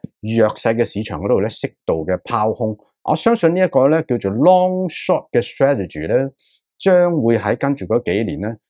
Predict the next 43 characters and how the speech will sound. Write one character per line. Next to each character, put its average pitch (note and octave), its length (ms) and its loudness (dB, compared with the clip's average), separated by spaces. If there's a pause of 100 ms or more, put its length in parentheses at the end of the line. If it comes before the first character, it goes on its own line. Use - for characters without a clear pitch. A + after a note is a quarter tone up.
(160)
更 A2 160 -2
加 B2 120 0
常 - 180 -8
用， E2 140 -10
因 A2 40 -4
為 B2+ 60 0
可 A2 140 -2
能 D#2+ 100 -6
個 E2 80 -4
股 F#2 240 -6
市 E2+ 220 -8
都 G2 100 -2
會 F2+ 140 -2
有 D2 160 -6
好 F2 120 -4
大 D2+ 160 -6
壓 D#2 180 -12
力 - 100 -14
㗎。 D2 140 -14
而 B2 840 0
未 C3 300 2 (100)
必 G3+ 120 0
呢， F#3+ 240 2 (260)
只 C#3+ 120 2
係 D#3 300 4
用 A#2+ 160 0
一 C#3+ 100 2
啲 D#3+ 200 -2
簡 C3 260 -2
單 C3 220 0
嘅 G#2 180 2 (160)
buy B2+ 360 0
and F2+ 280 -4
hold G#2 280 2
啊， F2 40 -6
要 F#2+ 60 -4
識 A2 140 -2
得 A2 80 2
走 - 160 -6
人 - 160 -6
先 - 160 -6
得 F#2 100 -4
㗎。 - 160 -10